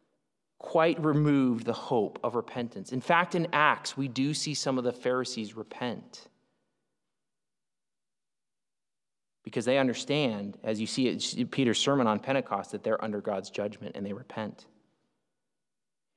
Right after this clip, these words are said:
Maybe you're a play actor here sitting this morning. I may not know it. Your friends and family may not know it.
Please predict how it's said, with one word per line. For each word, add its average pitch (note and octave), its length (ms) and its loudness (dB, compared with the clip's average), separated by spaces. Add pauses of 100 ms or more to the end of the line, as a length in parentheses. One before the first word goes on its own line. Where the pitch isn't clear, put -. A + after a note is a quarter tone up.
(120)
Maybe C#4 280 4
you're D4+ 160 6
a D#3+ 60 6
play F3 340 4
actor B2+ 360 4
here A#2 220 2
sitting B2+ 320 2
this A#2+ 240 -2
morning. G#2+ 320 0 (260)
I D3 180 4
may F3 180 4
not F3 200 4
know D#3 220 4
it. E3 180 2 (360)
Your A#2+ 80 -4
friends E3 340 4
and D3+ 160 2
family E3 380 4
may D#3+ 160 4
not D#3 260 2
know D3 220 2
it. E3+ 180 0